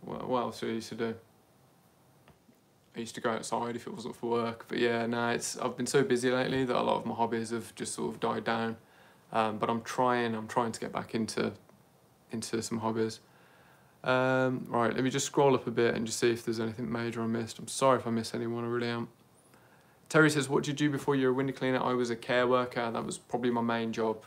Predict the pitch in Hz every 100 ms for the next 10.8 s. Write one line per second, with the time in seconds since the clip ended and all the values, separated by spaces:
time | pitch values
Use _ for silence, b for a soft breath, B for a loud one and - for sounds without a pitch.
0 | - 127 117 131 131 131 135 123 113 110
1 | 117 113 - - - 110 123 120 - 120
2 | 113 110 117 117 113 117 117 117 110 107
3 | - 117 120 117 113 117 120 113 - -
4 | B B B B - 107 107 107 110 -
5 | 113 110 - 127 123 120 117 123 117 113
6 | - 113 113 110 - _ - - 113 113
7 | 110 - - - _ - 127 131 127 123
8 | 120 120 120 - 117 - - 120 - 123
9 | 110 - - 123 110 113 110 120 117 -
10 | - 123 131 131 123 131 131 -